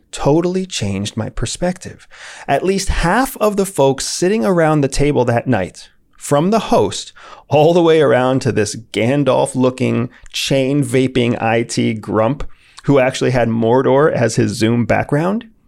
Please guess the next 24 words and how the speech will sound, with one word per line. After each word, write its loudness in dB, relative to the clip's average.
these -2
were -2
the -2
same -2
people -4
that 2
had 0
roasted 2
me 0
more 2
than -2
seven -2
years -2
ago. 0
The 2
core 2
group 0
hadn't 0
changed. -4
They 2
were 2
the 0
same 0
people. -2